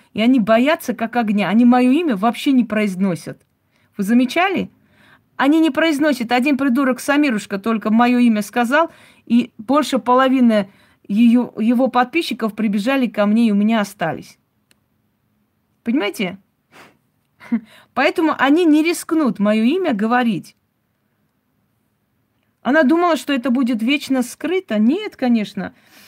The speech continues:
Знаете, у нас есть такое выражение: «У шлюх и у воров сорок дней только». Знаете,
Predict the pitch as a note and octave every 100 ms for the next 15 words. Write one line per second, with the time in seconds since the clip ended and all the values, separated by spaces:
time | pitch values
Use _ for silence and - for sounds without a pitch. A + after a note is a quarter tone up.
0 | _ _ - G#3+ D4+ C#4 B3 C4+ C4 A#3+
1 | B3 A#3+ A#3 A#3+ A3+ G3 A3 B3+ B3 D#4
2 | C#4 A3 - _ _ _ _ _ - C4+
3 | - C#4 E4 E4 C4 B3+ A#3+ B3+ C4+ D#4+
4 | E4 - C#4+ C#4 A#3+ B3+ C4 G#3+ - F#3+
5 | E3+ F#3+ F3 - _ _ _ _ _ _
6 | _ - F#3 B3+ B3+ F#3